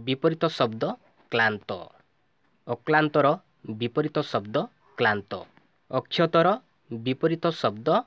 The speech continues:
କ୍ଷତ। ତ ଆପଣମାନଙ୍କୁ ମୁଁ କହି ରଖେ, ଓଡ଼ିଶାରେ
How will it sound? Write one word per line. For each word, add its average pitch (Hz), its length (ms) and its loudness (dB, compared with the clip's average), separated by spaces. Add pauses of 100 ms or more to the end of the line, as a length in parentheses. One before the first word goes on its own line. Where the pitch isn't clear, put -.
(280)
କ୍ଷତ। - 340 -6 (1080)
ତ - 20 -6 (160)
ଆପଣମାନଙ୍କୁ 156 440 2
ମୁଁ 156 100 6 (140)
କହି 123 280 2
ରଖେ, 110 240 0 (1400)
ଓଡ଼ିଶାରେ 160 320 4